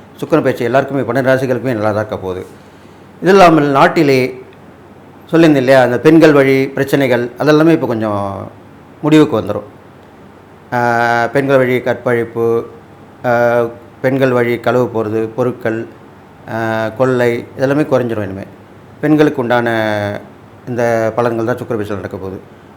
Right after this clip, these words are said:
அவருடைய பெண்களுடைய பிரச்சனைகள் சரி செய்யப்படும். ஆ, வழக்குகள் கோர்ட்டுக்கு கொண்டு செல்லப்பட்டு நல்ல தீர்வு கிடைக்கும்.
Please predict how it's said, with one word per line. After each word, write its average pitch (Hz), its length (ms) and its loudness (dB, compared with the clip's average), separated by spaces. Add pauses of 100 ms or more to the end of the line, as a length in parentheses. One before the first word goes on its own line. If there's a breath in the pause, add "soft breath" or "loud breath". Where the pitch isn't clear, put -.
அவருடைய 123 960 2 (1160)
பெண்களுடைய 143 340 2
பிரச்சனைகள் 127 460 -2
சரி 131 200 -2
செய்யப்படும். 113 520 -6 (640)
ஆ, 113 440 0
வழக்குகள் 123 720 2 (220)
கோர்ட்டுக்கு 131 360 -2
கொண்டு 120 280 -4
செல்லப்பட்டு 110 420 -6
நல்ல 120 220 -4
தீர்வு 123 320 -4
கிடைக்கும். 113 460 -8